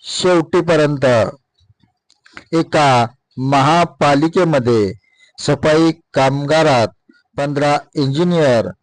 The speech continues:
पाच एमबीए व एकशे छत्तीस ग्रॅज्युएट असून त्यांच्या शैक्षणिक अर्हतेनुसार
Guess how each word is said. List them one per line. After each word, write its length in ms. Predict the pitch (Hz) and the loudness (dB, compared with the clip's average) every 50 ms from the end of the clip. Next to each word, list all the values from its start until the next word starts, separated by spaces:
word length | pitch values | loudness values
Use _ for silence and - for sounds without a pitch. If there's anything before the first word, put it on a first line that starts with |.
| _ _ _ _ _ _ _ _ _ _ _ _ - | _ _ _ _ _ _ _ _ _ _ _ _ -8
पाच 600 | 135 131 131 131 131 131 131 127 123 127 - - - _ _ _ _ - | -6 -4 -2 -2 0 0 -2 -2 -4 -8 -20 -20 -20 _ _ _ _ -4
एमबीए 720 | 139 135 139 147 156 175 190 185 175 160 147 127 117 107 98 _ _ _ _ _ _ _ _ _ | -2 -2 -2 -2 0 0 2 2 2 2 2 2 0 0 -4 _ _ _ _ _ _ _ _ _
व 80 | 131 139 143 147 151 - - - | -6 -4 -2 -2 -4 -4 -4 -8
एकशे 320 | 151 135 - - 180 170 147 - _ _ _ _ - | -8 -6 -4 -2 -2 -2 -2 -4 _ _ _ _ -2
छत्तीस 680 | 160 175 180 180 _ - 185 160 139 123 104 - - - _ _ _ _ _ _ - 120 | -2 -2 -2 -4 _ -2 0 2 2 0 -2 -6 -16 -20 _ _ _ _ _ _ -8 -4
ग्रॅज्युएट 520 | 135 147 147 147 143 147 170 180 180 165 | -2 0 0 0 0 0 0 0 0 0
असून 520 | 160 139 - - 147 135 120 117 110 107 107 - _ _ _ _ _ _ _ _ _ _ _ _ | 0 -2 0 0 0 0 0 0 -2 -4 -8 -14 _ _ _ _ _ _ _ _ _ _ _ _
त्यांच्या 540 | - 143 143 143 135 135 156 147 143 143 143 135 | -8 -6 -6 -6 -6 -4 -2 0 0 2 0 0
शैक्षणिक 1200 | 139 - - - - 139 147 139 139 - - - 165 156 160 165 160 151 - _ _ _ _ - | -2 -6 -10 -4 0 0 0 0 -2 -6 -4 -2 -2 0 0 0 -2 -2 -4 _ _ _ _ -4
अर्हतेनुसार 1000 | 143 123 123 131 135 135 - 196 190 190 175 151 - 165 147 139 135 127 117 | -2 0 0 0 -2 -2 -2 -2 0 0 -2 -2 0 0 0 2 2 2 0